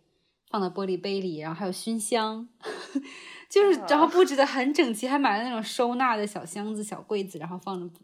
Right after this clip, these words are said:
Speaker 1: 就是分门别类，就是装点得非常，就是有那种，就是你知道很多那种，就是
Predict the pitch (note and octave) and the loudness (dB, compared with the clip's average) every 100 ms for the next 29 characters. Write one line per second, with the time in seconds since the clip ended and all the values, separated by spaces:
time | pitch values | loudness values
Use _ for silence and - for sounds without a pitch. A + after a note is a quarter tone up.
0 | - - A3+ G3+ B3 B3+ G#3+ G#3+ G3 E3 | -14 -6 -6 -2 -4 -2 -4 -2 -2 -2
1 | G3 E3 E3+ _ - _ C4 A#3+ - - | -2 -4 -8 _ -20 _ -4 -4 -4 2
2 | C#4 C#4 F#3+ E3+ F#3 D#4 D4+ D4+ G3 F3+ | 2 2 -2 -4 -2 0 0 0 -2 -2
3 | F#3+ G#3 - F3 - _ _ - - _ | -4 -6 -6 -10 -12 _ _ -20 -20 _
4 | _ G#3+ F3+ G3+ G#3 G3 E3+ E3+ G#3+ G3+ | _ -2 0 -2 -2 -2 -4 -6 -6 -4
5 | F#3+ F3 F#3+ F#3 F#3 F#3 G3+ A3 G3 E3+ | -6 -4 -4 -4 -8 -8 -6 -6 -6 -6
6 | E3+ F#3+ G3+ F#3+ D#3 | -6 -8 -8 -8 -8